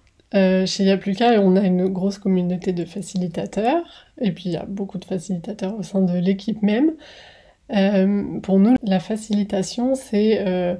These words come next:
euh, qualifier la demande d'un commanditaire, concevoir l'atelier, animer l'atelier, et donc créer ses propres outils aussi, et ensuite, euh, donner suite, donc, euh, quel genre de synthèse on fait, comment on poursuit le projet, et cetera, et cetera.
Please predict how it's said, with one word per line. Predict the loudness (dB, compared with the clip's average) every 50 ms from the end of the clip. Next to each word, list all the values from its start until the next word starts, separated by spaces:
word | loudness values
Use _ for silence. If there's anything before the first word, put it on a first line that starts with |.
| -10 -20 -20 _ _ -20 _ _ _ -4
euh, | -2 0 0 0 0 0 -2 -2 -4 -4 -4 -6 -6 -8 -8 -10 -10 -10 -12 -14 _ -20 _
qualifier | 0 2 4 4 4 2 0 -2 0 2 4 4
la | 4 2
demande | 2 2 2 4 4 4 4 4
d'un | 2 0 -2 -2 -4 -4
commanditaire, | -4 -2 -2 0 0 0 0 -2 -4 -4 -4 -2 -2 -2 -2 -4 -6 -10 -16 -20 _ _ _ _ _ _ _
concevoir | -4 0 0 0 2 0 0 0 0 2 2 2 2 2 2
l'atelier, | 0 -2 -2 -4 -4 -4 -2 0 2 2 2 0 0 -2 -4
animer | -2 0 2 2 2 2 0
l'atelier, | -2 -4 -8 -8 -8 -8 -6 -4 -2 -2 -2 -4 -4 -8 _
et | -6 -4
donc | -2 0 0 0 0 -2
créer | -8 -4 0 2 2 2
ses | 0 -2 -8
propres | -4 -4 -4 -4 -2 -4 -4 -4 -4
outils | -4 -6 -6 -6 -6
aussi, | -6 -6 -6 -6 -2 -2 -2 -2 -2 -2
et | -2 -2
ensuite, | -2 -2 -4 -4 -6 -6 -8 -8 -8 -6
euh, | -6 -4 -2 -2 -2 -2 -4 -4
donner | -2 0 2 2 2 2 0
suite, | -2 -6 -2 0 0 0
donc, | 0 -2 -6 -8 -6
euh, | -6 -6 -4 -4 -6 -6 -8 -8
quel | -6 -4 -4 -2 -2
genre | -2 -2 -2 -4
de | -4 -6
synthèse | -8 -6 -6 -6 -4 -4 -4 -4 -2
on | -4 -4
fait, | -4 -4 -2 0 0 0 0
comment | 0 -2 -2 -2 0 -2 0 -2
on | -2
poursuit | -4 -4 -4 -6 -6 -4 -4 -4
le | -2 -2 -4 -4
projet, | -6 -4 -4 -2 0 0 0 -2
et | -4
cetera, | -6 -10 -8 -8 -6 -6 -6
et | -6 -8
cetera. | -10 -12 -8 -8 -8 -8 -10